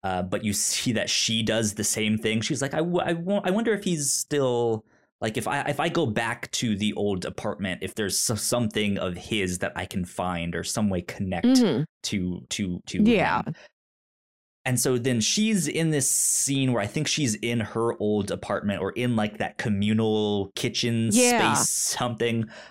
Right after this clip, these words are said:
Speaker 1: Um, and then she's looking out the window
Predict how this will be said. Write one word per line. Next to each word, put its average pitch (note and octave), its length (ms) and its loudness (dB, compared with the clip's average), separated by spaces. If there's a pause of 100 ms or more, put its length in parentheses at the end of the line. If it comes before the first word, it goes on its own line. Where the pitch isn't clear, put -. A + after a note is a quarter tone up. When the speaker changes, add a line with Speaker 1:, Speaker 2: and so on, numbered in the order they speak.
(140)
Speaker 1:
Um, G2+ 460 0 (440)
and C3+ 140 2
then A#2+ 100 2
she's G3 320 2
looking D3 380 2
out A#2+ 240 0
the G#2+ 440 0
window G2+ 760 2